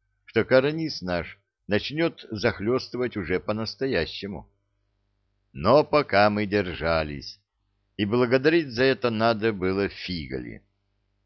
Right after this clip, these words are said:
Это в его необъятном мешке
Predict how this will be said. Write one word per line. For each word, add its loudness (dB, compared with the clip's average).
Это 4
в -2
его 2
необъятном 0
мешке -2